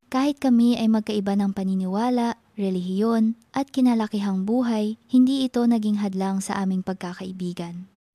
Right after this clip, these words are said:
Noong una, natakot akong makipag-usap sa kanya dahil naiisip kong baka hindi kami magkaintindihan. Galing siya sa Hulo at isang Muslim, habang ako naman ay taga Maynila at isang Kristiyano.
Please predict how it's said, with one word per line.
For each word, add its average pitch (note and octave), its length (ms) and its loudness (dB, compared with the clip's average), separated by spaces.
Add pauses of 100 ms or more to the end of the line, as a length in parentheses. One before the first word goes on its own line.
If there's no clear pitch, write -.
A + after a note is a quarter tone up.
Noong A3 240 2
una, G#3+ 480 2 (200)
natakot A3+ 400 -4
akong A3 240 0
makipag-usap G3+ 560 -4
sa - 100 -10
kanya A3 460 0
dahil G#3 240 0
naiisip A3+ 480 -2
kong G#3 240 0
baka A3+ 240 -2
hindi A#3 160 4
kami G#3+ 240 0
magkaintindihan. F#3+ 1040 -4 (880)
Galing C4 320 0
siya B3+ 160 -4
sa C4+ 160 -4
Hulo A3 340 -2
at A3+ 220 -8
isang G#3 240 -4
Muslim, F3+ 500 -6 (540)
habang B3+ 260 -2
ako B3+ 220 -4
naman G3 400 -2
ay A#3+ 160 -6
taga A3+ 180 -4
Maynila F3 640 -6 (680)
at B3+ 160 -4
isang G#3+ 300 -4
Kristiyano. F#3 720 -8